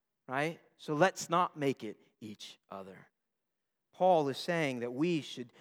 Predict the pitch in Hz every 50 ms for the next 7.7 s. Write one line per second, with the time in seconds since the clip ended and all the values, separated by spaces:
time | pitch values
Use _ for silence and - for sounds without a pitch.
0 | - _ _ 156 165 170 170 160 156 156 165 185 175 143 127 123 135 131 151 151
1 | 139 143 170 175 170 175 175 160 151 151 151 202 190 139 135 135 127 160 170 175
2 | 175 165 147 165 175 185 220 226 - - - 196 190 185 170 151 156 160 165 185
3 | 202 196 180 165 156 151 147 151 160 175 180 170 170 170 175 170 170 165 156 160
4 | 160 156 139 131 139 156 196 - - - 170 165 165 160 151 123 131 120 - -
5 | - 208 220 233 208 - 127 107 95 87 - - - - - - - 175 160 147
6 | 170 190 202 - 185 180 175 175 175 190 151 175 165 151 151 151 147 139 - -
7 | - 160 170 180 202 208 190 165 127 110 110 101 104 95